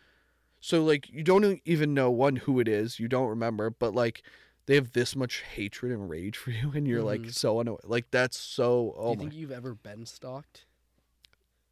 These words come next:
Speaker 2: Whether it be, like, online?
Speaker 1: What do you, define stalk? 'Cause, like, if it's just, like, "I wonder what this dude's doing."
Speaker 2: No, like, someone's constantly, like, checking your page, looking for you,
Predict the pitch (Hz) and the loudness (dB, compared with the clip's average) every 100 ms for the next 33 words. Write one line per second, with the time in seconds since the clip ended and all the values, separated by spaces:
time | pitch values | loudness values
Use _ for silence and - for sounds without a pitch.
0 | _ _ _ _ 143 135 123 110 123 117 | _ _ _ _ -10 -8 -8 -10 -12 -12
1 | 110 104 - _ _ _ _ - 120 110 | -12 -16 -20 _ _ _ _ -14 -12 -12
2 | 104 101 113 123 _ _ _ _ _ _ | -14 -16 -18 -20 _ _ _ _ _ _
3 | _ _ _ _ _ _ - - _ - | _ _ _ _ _ _ -20 -20 _ -2
4 | 147 151 - 135 147 156 165 147 - - | 2 4 2 0 -2 2 2 2 -2 0
5 | 120 113 87 - - 135 139 143 151 - | 2 4 2 -4 -4 -2 0 0 0 0
6 | 165 - 123 113 - 127 131 117 110 107 | 0 2 0 0 -2 -2 -2 -4 -4 -8
7 | - 127 123 131 135 135 139 - _ _ | -4 -4 -2 0 0 0 -4 -12 _ _
8 | _ _ - 165 139 123 127 123 117 _ | _ _ -10 -6 -6 -6 -6 -8 -10 _
9 | _ _ _ - 139 139 131 120 - - | _ _ _ -12 -8 -6 -8 -10 -16 -14
10 | 123 131 - 127 131 127 120 113 - - | -12 -12 -14 -12 -10 -10 -12 -14 -18 -20
11 | _ _ _ _ _ - 135 123 127 120 | _ _ _ _ _ -12 -10 -10 -12 -12
12 | - 123 113 110 104 - 117 113 - 117 | -12 -14 -14 -14 -16 -16 -14 -14 -14 -16
13 | - 113 113 110 107 | -14 -14 -14 -14 -18